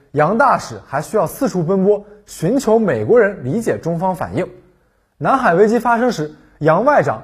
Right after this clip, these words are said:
已经可以义正言辞地驳斥美方谬论。到了这次安克雷奇会晤，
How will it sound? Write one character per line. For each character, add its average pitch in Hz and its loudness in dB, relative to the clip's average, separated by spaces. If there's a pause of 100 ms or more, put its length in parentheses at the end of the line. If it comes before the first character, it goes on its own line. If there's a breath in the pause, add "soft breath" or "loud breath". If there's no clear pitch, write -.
(120)
已 135 -4
经 190 -2
可 196 -4
以 139 -4
义 220 -2
正 190 0
言 147 -2
辞 180 -6
地 180 0
驳 143 0
斥 220 -4
美 104 -6
方 180 -4
谬 233 0
论。 - -2 (680 soft breath)
到 254 4
了 208 2
这 262 0
次 226 -2
安 240 -4
克 220 -4
雷 190 2
奇 226 -2
会 233 2
晤， 214 2